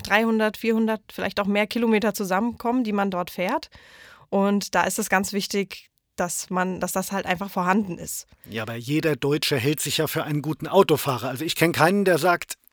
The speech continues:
Speaker 2: "Ich bin scheiße im Autofahren."
Speaker 1: Ja,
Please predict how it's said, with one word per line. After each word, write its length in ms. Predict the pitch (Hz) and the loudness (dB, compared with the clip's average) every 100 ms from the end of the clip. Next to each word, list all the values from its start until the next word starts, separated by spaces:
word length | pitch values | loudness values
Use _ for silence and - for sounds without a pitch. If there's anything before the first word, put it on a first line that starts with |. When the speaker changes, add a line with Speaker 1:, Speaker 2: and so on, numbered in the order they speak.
| - | -16
Speaker 2:
"Ich 180 | - 175 | -10 -4
bin 100 | 165 | -2
scheiße 380 | 151 156 160 170 | 0 0 0 -2
im 100 | 160 | -2
Autofahren." 680 | 170 208 139 - 131 90 90 _ _ _ _ - - - | 0 2 2 0 -4 -6 -12 _ _ _ _ -20 -20 -4
Speaker 1:
Ja, 300 | 202 185 | 4 6